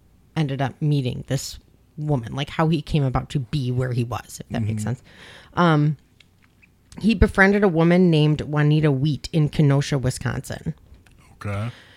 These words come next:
Speaker 1: Um, he struck up a conversation with her while she was hanging laundry outside.
Speaker 2: Hmm.
Speaker 1: He said his name was Robert Knight, and he lived just a few blocks away. He, at the time, though, was living in Gary, Indiana with Deborah.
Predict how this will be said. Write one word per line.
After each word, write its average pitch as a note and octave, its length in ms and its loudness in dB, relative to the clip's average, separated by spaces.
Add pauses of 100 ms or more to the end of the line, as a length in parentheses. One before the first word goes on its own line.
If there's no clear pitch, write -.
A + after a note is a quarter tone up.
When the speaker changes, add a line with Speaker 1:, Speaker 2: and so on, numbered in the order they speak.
(200)
Speaker 1:
Um, D3 460 2
he F3 160 0
struck - 260 0
up E3+ 140 4
a F3 40 2
conversation F3+ 600 2
with A3 140 2
her A3 180 2
while G3+ 160 0
she - 180 -2
was D#3 200 0
hanging D3 420 4
laundry C3 560 0
outside. - 800 -6 (920)
Speaker 2:
Hmm. C#3 140 -6 (160)
Speaker 1:
He F#3 160 2
said F3 220 0
his F3 180 2
name D#3+ 220 4
was D#3 200 0
Robert D3 380 2
Knight, C#3 420 0 (520)
and F#3 100 6
he F#3+ 100 6
lived F#3 380 2 (120)
just F3+ 340 2
a - 80 0
few D3 260 -6
blocks B2+ 380 -2
away. A#2+ 360 -8 (1080)
He, C#4 320 0
at A3 120 2
the G3+ 80 0
time, F3+ 360 2
though, A#3 100 4
was F#3+ 200 0
living F3+ 280 4
in D3 160 2
Gary, D3 360 0
Indiana C3 460 0
with A#2+ 260 -8
Deborah. - 440 -8